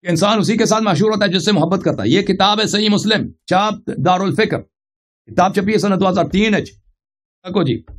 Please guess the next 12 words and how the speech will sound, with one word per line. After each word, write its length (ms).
صفحہ 220
نمبر 240
بارہ 360
سو 140
اٹھانوے 400
اچ۔ 120
باب 280
المرء 360
مع 300
من 220
احب، 380
یہی 320